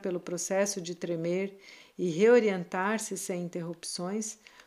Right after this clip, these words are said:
poderá passar pela fase de mobilização e voar sem ter sido traumatizado. Se o tremor for interrompido, o animal pode sofrer sérias consequências.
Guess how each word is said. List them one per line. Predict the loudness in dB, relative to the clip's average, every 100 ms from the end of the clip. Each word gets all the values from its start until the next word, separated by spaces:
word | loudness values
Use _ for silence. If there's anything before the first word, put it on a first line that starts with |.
| _
poderá | 0 4 4 4
passar | 2 0 0 2
pela | 2 2
fase | 2 2 2 2 0
de | -2
mobilização | -4 -4 -4 -4 -4 -4 -2 -2 -4 -4
e | -4
voar | -2 2 2 4 2
sem | -2 -2 -2
ter | -2 -2
sido | -4 -6 -4
traumatizado. | -6 -6 -8 -8 -8 -6 -6 -10 -16 -20 _ _ _ -20 -20 _
Se | -2 0
o |
tremor | 2 2 4 4 4 4
for | 2 -2 -2
interrompido, | -4 -6 -8 -8 -10 -6 -4 -4 -8 -12 -20 -20 -10
o | 0
animal | 2 2 2 0
pode | 0 -2 0
sofrer | -2 -2 -2 -2
sérias | -2 0 0 -2
consequências. | -2 -2 -2 -4 -4 -6 -6 -12 -12 -16